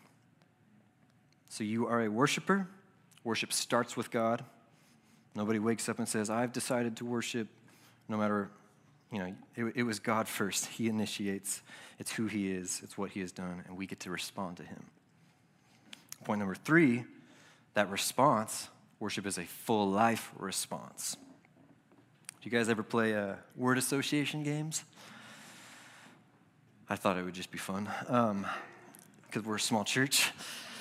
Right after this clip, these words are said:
Word association, if I say a word, y'all say as quickly as you can the word that comes to your mind. Michael Jordan. Yeah. I'm loving it. Yeah. Hook 'em. <laughs>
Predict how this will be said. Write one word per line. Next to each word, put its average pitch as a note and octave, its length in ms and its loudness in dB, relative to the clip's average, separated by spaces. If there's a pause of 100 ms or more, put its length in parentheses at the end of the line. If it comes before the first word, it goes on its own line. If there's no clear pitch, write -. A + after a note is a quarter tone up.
(720)
Word D#3 180 10
association, C#3 580 6
if A#2+ 100 6
I A#2+ 80 8
say D3 260 8
a C3 80 10
word, A#2 440 6 (280)
y'all A#2 220 4
say G#2 360 2
as - 120 -10
quickly D#3 380 2
as G#2 100 0
you G#2 60 -6
can B2+ 260 4
the G#2 60 4
word G#2 160 4
that G2+ 100 -4
comes G#2 220 0
to - 100 -4
your F#2+ 80 0
mind. G2+ 300 2 (120)
Michael G#2+ 240 2
Jordan. G2 360 -2 (1000)
Yeah. B2 440 8 (1040)
I'm A#2+ 160 6
loving A2+ 300 8
it. F#2 100 -4 (1400)
Yeah. B2 420 4 (1300)
Hook D3 220 6
'em. F#2+ 140 2 (1500)
<laughs> - 720 0